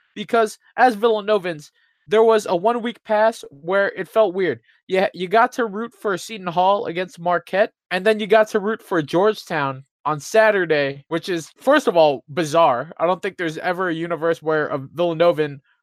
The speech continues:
a Wildcat, a Nova Nationer would want to root for Georgetown,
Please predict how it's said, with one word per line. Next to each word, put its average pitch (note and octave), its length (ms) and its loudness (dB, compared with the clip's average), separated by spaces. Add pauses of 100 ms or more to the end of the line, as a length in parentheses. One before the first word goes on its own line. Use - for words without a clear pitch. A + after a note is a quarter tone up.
(260)
a C#3 80 -2
Wildcat, E3 580 2
a D3 80 -8
Nova E3 260 0
Nationer D3+ 560 -8
would E3 200 -4
want G#3 260 -4
to F#3 100 -12
root G#3+ 260 -10
for E3+ 120 -4
Georgetown, D3 580 -4